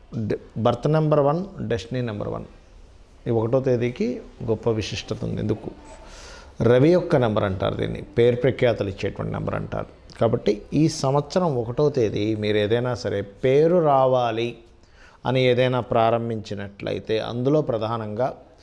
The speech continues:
ఇంకా పాజిటివ్గా ఎవరికి ఇంకా బాగుంటుంది అంటే, ఒకటవ నెంబర్ వారికి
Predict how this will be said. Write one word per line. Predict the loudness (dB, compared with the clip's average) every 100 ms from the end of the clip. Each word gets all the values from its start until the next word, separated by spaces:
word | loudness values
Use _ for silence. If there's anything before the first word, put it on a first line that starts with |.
| -20 -20 -8
ఇంకా | -2 0
పాజిటివ్గా | 2 2 2 2 0 2 4
ఎవరికి | 2 0 -4
ఇంకా | -2 0
బాగుంటుంది | 0 0 -2 -6 -8 -6
అంటే, | -8 -8 -8 -8 -20 -20 -20 -20 -12 -4
ఒకటవ | -2 0 -2
నెంబర్ | 0 -2 -2
వారికి | -2 -4 -4 -6